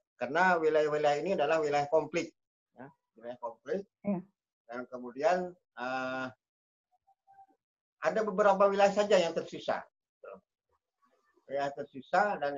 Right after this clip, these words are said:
Speaker 1: ini konfliknya cukup, cukup berat sih sebenarnya. Di sana ada, eh, perusahaan pertambangan yang baru ber-,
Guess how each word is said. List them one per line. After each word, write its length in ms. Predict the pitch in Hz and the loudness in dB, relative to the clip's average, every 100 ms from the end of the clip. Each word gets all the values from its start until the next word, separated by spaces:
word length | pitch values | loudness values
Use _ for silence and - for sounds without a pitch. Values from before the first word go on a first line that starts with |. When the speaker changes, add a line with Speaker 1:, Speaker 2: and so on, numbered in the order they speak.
| 139 | -6
Speaker 1:
ini 280 | 180 202 190 - _ _ _ _ _ - | -4 -4 -4 -10 _ _ _ _ _ -4
konfliknya 560 | 135 127 151 175 202 196 | -4 -4 -14 -6 -6 -6
cukup, 280 | 156 165 151 - _ - - - - _ | -8 -8 -8 -14 _ -16 -16 -20 -20 _
cukup 200 | - - - | -10 -4 6
berat 280 | 202 190 - | 6 6 2
sih 120 | 185 | -8
sebenarnya. 360 | 185 131 135 175 - _ _ _ _ _ | -6 -8 -8 -12 -14 _ _ _ _ _
Di 100 | 120 | -10
sana 220 | 127 147 135 | -6 -2 -2
ada, 200 | 135 135 135 - _ _ _ _ _ _ | 0 0 0 -4 _ _ _ _ _ _
eh, 680 | 117 123 127 127 127 127 127 127 | -4 -2 0 0 0 0 -2 -4
perusahaan 640 | - 123 120 131 127 127 127 123 - | -10 -12 -6 -2 0 -2 -4 -10 -12
pertambangan 720 | - 139 131 131 135 170 180 | -2 0 2 0 2 0 0
yang 240 | 143 139 123 | -4 -6 -4
baru 240 | 123 123 | -4 -4
ber-, 240 | 117 120 | -10 -14